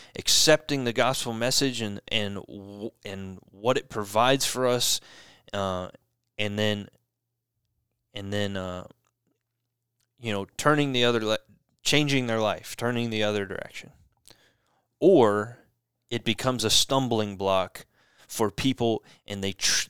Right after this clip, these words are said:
they fall over the gospel, they stumble over the gospel message into darkness, or as this puts it, they fall and are broken to pieces.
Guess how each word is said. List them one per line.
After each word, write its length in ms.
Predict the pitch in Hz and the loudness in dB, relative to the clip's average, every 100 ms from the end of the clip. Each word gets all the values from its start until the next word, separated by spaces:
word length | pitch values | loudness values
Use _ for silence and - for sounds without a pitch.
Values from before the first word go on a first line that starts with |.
| - | -8
they 100 | 95 | -8
fall 460 | - - 135 139 | -4 4 6 8
over 180 | 143 120 | 6 4
the 100 | 107 | 0
gospel, 460 | 101 98 98 - 98 | 0 -2 -2 -6 -6
they 120 | 98 | -2
stumble 680 | - - - 139 147 131 104 | 2 2 4 2 4 0 0
over 220 | 107 104 | -2 -2
the 100 | 101 | 0
gospel 440 | 107 117 - 120 | 2 2 0 -6
message 640 | 117 104 98 101 98 92 - - - - | -2 -2 -2 -4 -4 -4 -6 -12 -16 0
into 600 | 123 135 127 123 113 107 110 | 2 2 0 -2 -2 -4 -8
darkness, 840 | 107 123 117 - 95 90 - - - _ _ | 6 8 6 2 -14 -6 -2 -2 -4 _ _
or 200 | 107 104 | 2 4
as 180 | 107 | 4
this 200 | 104 135 | 4 4
puts 340 | - 135 120 - | 4 0 0 0
it, 200 | 110 - - _ _ _ | 0 -4 -20 _ _ _
they 260 | 107 101 - _ | -4 -4 -8 _
fall 560 | - - 135 131 131 | -8 4 8 8 8
and 140 | 113 110 | 4 2
are 100 | 104 | 0
broken 480 | 92 113 131 127 107 | 4 4 4 0 -4
to 60 | |
pieces. 840 | 101 - 113 - 98 90 - - | -6 -2 0 0 -2 -6 -4 -4